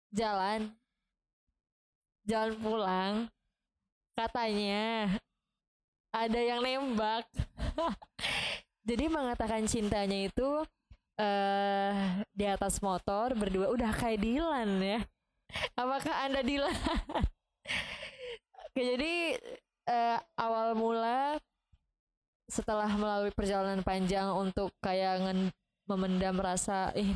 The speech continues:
gue suka sama dia nih, gue suka sama cewek ini." Terus pada akhirnya berani buat ngatain,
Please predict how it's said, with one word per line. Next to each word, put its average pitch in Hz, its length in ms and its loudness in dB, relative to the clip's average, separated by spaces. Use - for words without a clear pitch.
gue 202 200 4
suka 190 320 2
sama 175 280 2
dia 180 200 4
nih, 190 280 4
gue 185 120 4
suka 196 240 0
sama 185 240 2
cewek 170 400 2
ini." 180 160 2
Terus 226 160 0
pada 202 240 0
akhirnya 196 400 2
berani 196 320 2
buat 202 240 0
ngatain, 180 920 0